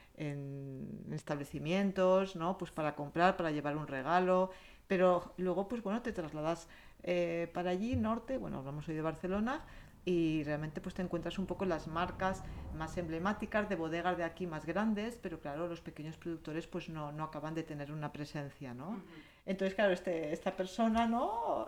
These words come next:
Speaker 1: que, que fuera para Barcelona, pues igual tenía que acabar tomando un cava, ¿eh? <laughs> En vez de, en vez de un fino.
Speaker 2: Ujú.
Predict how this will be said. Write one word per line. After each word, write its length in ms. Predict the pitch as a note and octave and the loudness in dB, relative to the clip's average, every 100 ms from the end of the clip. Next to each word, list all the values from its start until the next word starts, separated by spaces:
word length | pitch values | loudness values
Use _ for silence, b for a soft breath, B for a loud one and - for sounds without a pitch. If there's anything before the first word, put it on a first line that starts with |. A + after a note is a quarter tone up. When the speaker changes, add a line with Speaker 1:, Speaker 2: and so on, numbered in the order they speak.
| G#3+ | -4
Speaker 1:
que, 300 | G#3+ G3 G3 | 0 2 2
que 100 | F#3+ | 0
fuera 260 | F#3 F#3+ F#3 | 0 4 4
para 140 | F#3 | 4
Barcelona, 500 | F3+ F#3 G#3 F#3 G#3 | 2 2 0 -2 -4
pues 180 | - - | -6 -4
igual 280 | G3 F#3+ G3+ | 6 8 8
tenía 260 | G3+ F#3+ G3+ | 6 4 4
que 80 | |
acabar 340 | F#3 E3+ F3+ F3+ | 4 4 4 2
tomando 320 | F#3 E3+ D#3 | 0 0 -4
un 80 | D3+ | -4
cava, 400 | C#3+ C3 C3 - - | -4 -2 -6 -8 4
¿eh? 260 | F#3 A#3+ G#4 - | 6 6 2 0
<laughs> 160 | C#4+ - | 2 6
En 260 | B3+ C#4 | 10 10
vez 140 | A#3+ A3+ | 10 10
de, 340 | G#3+ A#3 - | 8 6 6
en 80 | A3+ | 4
vez 120 | G#3 | 6
de 60 | G3+ | 6
un 100 | G3 | 4
fino. 320 | F#3 F3+ D#3+ | 2 0 0
Speaker 2:
Ujú. 120 | F#3+ | -4